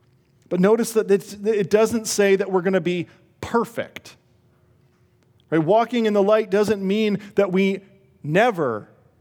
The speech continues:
sin. Right? We, all we need to do is, is, is keep reading to see that. Look at verses eight and nine. "If we say we have no sin, we deceive ourselves and the truth is not in us.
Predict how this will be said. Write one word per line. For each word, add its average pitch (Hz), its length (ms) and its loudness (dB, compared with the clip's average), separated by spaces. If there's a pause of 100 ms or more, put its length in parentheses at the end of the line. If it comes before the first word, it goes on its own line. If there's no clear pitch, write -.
(240)
sin. 113 440 -10 (920)
Right? 151 180 0
We, 185 80 2
all 208 240 2
we 240 120 -2
need 233 140 0
to 202 80 -4
do 214 180 2
is, 190 180 2 (200)
is, 185 320 2 (220)
is 175 160 2
keep 196 240 -6
reading 180 380 0
to 123 100 -10
see 127 200 -8
that. 104 380 -6 (100)
Look 165 140 -2
at 196 80 4
verses 190 280 -2
eight 190 180 2
and 185 80 -6
nine. 160 320 -2
"If 180 140 2
we 202 120 -4
say 247 280 0
we 247 140 2
have 208 100 4
no 202 140 0
sin, 220 400 0
we 202 80 -2
deceive 233 380 0
ourselves 185 520 2
and 202 120 -2
the 196 80 2
truth 233 260 -6
is 196 100 -6
not 202 180 2
in 240 120 2
us. 131 240 -6